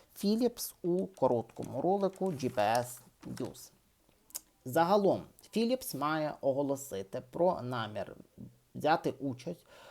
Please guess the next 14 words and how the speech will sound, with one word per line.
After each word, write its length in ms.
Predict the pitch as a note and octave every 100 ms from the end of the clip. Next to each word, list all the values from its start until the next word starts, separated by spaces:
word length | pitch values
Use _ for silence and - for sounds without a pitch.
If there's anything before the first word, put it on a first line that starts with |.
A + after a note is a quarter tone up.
| -
у 80 | E3
президентській 680 | E3+ E3 E3 F3 F#3 - D3+
кампанії 840 | C#3 C3+ C3 F3 F#3 F#3+ F#3+ F#3
сьогодні, 640 | F#3 F#3+ E3+ F#3 D3+ - F2
двадцять 500 | G2+ B2 C#3 A#2+ A#2+
сьомого 400 | A#2 G2+ D2+ E2+
жовтня 440 | D#3 G3 - G#3
дві 180 | D#3+ A2+
тисячі 420 | - D3+ B2+ -
двадцять 380 | F#2+ G#2 F#2 -
третього 460 | - F#2+ - - E3
року 320 | G3+ G#3 F#3
в 160 | F3
Конкорді, 720 | - F3 F3+ - B2 G2+ -